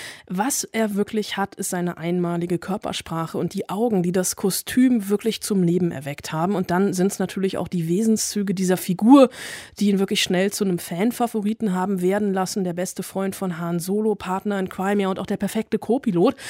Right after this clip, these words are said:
Und da wurde er, George Lucas, inspiriert von seinem eigenen Hund, den er auf dem Beifahrersitz hat sitzen sehen in der Vorbereitung zu Star Wars. Und Sobaka, das ist Rusch-, russisch, das heißt Hund, das ist dann einfach Chewbacca geworden. Und er i-, hat es ja auch tatsächlich geschafft, einer der beliebtesten Charaktere im Star Wars-Universum zu werden.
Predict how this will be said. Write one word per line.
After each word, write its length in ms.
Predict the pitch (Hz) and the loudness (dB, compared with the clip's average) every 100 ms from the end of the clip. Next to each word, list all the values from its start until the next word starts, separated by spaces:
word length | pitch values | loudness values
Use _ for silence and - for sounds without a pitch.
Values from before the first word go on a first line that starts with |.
| - - - | -12 -12 -10
Und 160 | - 220 | -2 2
da 140 | 240 | 4
wurde 240 | 269 285 277 | 4 0 0
er, 180 | 220 226 | 0 0
George 280 | 214 220 - | 0 -2 -2
Lucas, 280 | 240 233 - | -4 -2 -4
inspiriert 520 | 208 - 214 220 254 | -6 -2 -2 0 -2
von 160 | 220 202 | 0 0
seinem 240 | 208 190 | 2 0
eigenen 580 | - 196 233 226 208 175 | -2 0 2 2 0 2
Hund, 260 | 277 262 180 | 4 4 4
den 120 | 196 | 0
er 100 | 190 | 0
auf 100 | 190 | -2
dem 180 | 196 185 | -2 -2
Beifahrersitz 800 | 170 240 - 208 202 185 190 - | 0 -2 -2 -2 0 -2 -4 -6
hat 140 | 180 | -2
sitzen 420 | 202 - - 190 | -2 -2 -2 0
sehen 360 | 175 190 208 214 | 0 0 2 0
in 140 | 196 | 0
der 120 | 196 | -2
Vorbereitung 600 | 180 202 202 185 180 180 170 | -2 -4 -2 0 0 -2 -2
zu 140 | 180 | -2
Star 400 | 165 175 170 208 | -2 -2 0 0
Wars. 240 | 214 220 | 2 0
Und 180 | 196 190 | 0 -2
Sobaka, 480 | 196 180 190 226 226 | 0 2 2 2 0
das 160 | 190 175 | 0 -2
ist 220 | 165 180 | -4 0
Rusch-, 220 | 233 - 233 | 0 0 -2
russisch, 320 | 220 226 240 | -2 0 -2
das 220 | - 190 196 | -2 -4 -4
heißt 340 | 190 - - | -4 -4 4
Hund, 260 | 220 277 - - - - - | 8 8 6 -8 -14 -14 -6
das 180 | 185 - | -4 -2
ist 180 | 196 196 | -4 -2
dann 140 | 190 | -2
einfach 380 | 180 185 185 - | -2 -4 -4 -8
Chewbacca 540 | - 262 175 151 165 | 0 2 2 -4 -4
geworden. 500 | 165 156 165 196 240 | -4 -4 0 0 0
Und 200 | - 214 | -2 -4
er 160 | 214 - | -2 -2
i-, 120 | 254 | -4
hat 220 | - 240 | -4 -4
es 120 | 311 - | -4 -2
ja 100 | 254 | -6
auch 80 | |
tatsächlich 480 | - 247 247 - 226 | -6 -6 -6 -6 -8
geschafft, 400 | 226 - 208 - | -8 -6 -6 -4
einer 180 | 202 208 | -4 -4
der 100 | 196 | -4
beliebtesten 640 | 196 185 220 - - 196 | -4 -4 -6 -10 -12 -10
Charaktere 540 | 185 170 165 - 226 208 | -8 -10 -8 -6 -4 -4
im 80 | |
Star 300 | 190 180 180 | -6 -6 -6
Wars-Universum 640 | 185 165 196 170 165 170 170 | -6 -6 -6 -6 -4 -4 -6
zu 160 | - 160 | -8 -4
werden. 320 | 196 220 | -2 0